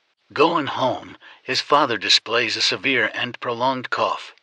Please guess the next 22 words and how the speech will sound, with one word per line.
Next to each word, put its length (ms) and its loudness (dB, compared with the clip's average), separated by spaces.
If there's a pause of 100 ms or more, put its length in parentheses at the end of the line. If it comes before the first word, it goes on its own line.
(240)
At 160 2
Matvey's 480 2
urging, 400 -2
they 140 2
eventually 600 -2
seek 320 2
a 60 -2
doctor's 520 0
opinion, 580 -6 (320)
where 480 6 (280)
he 160 0
discovers 720 2
that 160 0
his 180 -2
father 440 4
has 260 0
developed 520 2
late-stage 720 0
consumption. 600 0
Doctor 360 0
Grigory 600 0
Anatolyevich 1120 -2